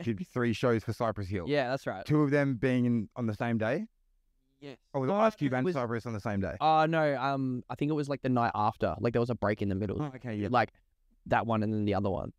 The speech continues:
Speaker 1: Yeah.
Speaker 2: But, yeah, that was, yeah, it was wild. It was, it was the most, it was a good, like, kick in the butt of, like, welcome to the music industry type thing.
Speaker 1: Throw you straight in the deep end.
Speaker 2: Literally, like,
Speaker 1: Yeah.
Speaker 2: that's so, and because of, like, all that as well, like, you see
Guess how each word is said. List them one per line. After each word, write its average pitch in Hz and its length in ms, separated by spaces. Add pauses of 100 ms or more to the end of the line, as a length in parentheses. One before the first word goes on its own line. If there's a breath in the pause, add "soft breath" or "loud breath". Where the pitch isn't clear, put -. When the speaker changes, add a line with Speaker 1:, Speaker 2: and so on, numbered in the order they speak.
(120)
Speaker 1:
Yeah. 123 240 (120)
Speaker 2:
But, 127 180 (340)
yeah, 127 260 (480)
that 143 180
was, 156 180
yeah, 160 140
it 104 80
was 117 160
wild. 123 400 (320)
It - 60
was, 165 180
it 180 120
was 180 200
the 151 140
most, 175 280
it 160 60
was 160 300
a 143 160 (440)
good, 196 220
like, 220 460 (1200)
kick 160 200
in 165 100
the 139 60
butt 131 260
of, 120 140
like, 123 180
welcome 131 340
to 135 80
the 117 80
music 113 360
industry 117 280
type 120 220
thing. 143 280
Speaker 1:
Throw 139 80
you 120 100
straight - 240
in 110 140
the - 60
deep - 100 (140)
end. 175 120
Speaker 2:
Literally, 175 380
like, 151 240
Speaker 1:
Yeah. 151 80
Speaker 2:
that's - 100
so, 156 280
and 151 120
because 165 300
of, 190 120
like, 156 200
all 147 100
that 135 140
as 123 140
well, 131 240
like, 123 200
you 123 100
see 120 400